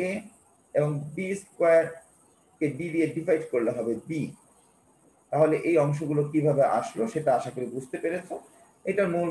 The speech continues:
কাজটা হচ্ছে এই প্রথম অংশটা যেটা এখানে দেয়া আছে, খেয়া-, খেয়াল করে লক্ষ্য করলে দেখবা যে প্রথম যে অংশটা আছে সেই অংশটাকে আমি মূলত কাজ করছি থ্রি এ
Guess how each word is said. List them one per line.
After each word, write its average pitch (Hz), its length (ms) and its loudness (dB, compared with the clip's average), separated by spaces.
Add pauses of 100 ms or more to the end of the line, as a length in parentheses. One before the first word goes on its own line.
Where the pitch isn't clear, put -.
(140)
কাজটা 151 280 4 (100)
হচ্ছে 156 260 0 (540)
এই 156 80 4 (180)
প্রথম 214 300 4 (140)
অংশটা 135 380 0 (140)
যেটা 135 240 2 (800)
এখানে 147 240 2 (120)
দেয়া 123 260 6
আছে, - 180 -2 (200)
খেয়া-, 143 300 2
খেয়াল 143 260 4
করে 123 140 2 (100)
লক্ষ্য 117 280 -4
করলে 123 160 0 (100)
দেখবা - 260 -4 (480)
যে 139 80 -4 (100)
প্রথম 196 260 -4 (100)
যে 139 80 0 (120)
অংশটা 120 320 -2 (100)
আছে - 180 -6 (720)
সেই 220 160 0 (120)
অংশটাকে 143 480 -2 (100)
আমি 139 140 -6 (720)
মূলত 135 240 -2 (140)
কাজ 123 120 2 (100)
করছি - 200 -10 (120)
থ্রি 160 120 -8 (100)
এ - 20 4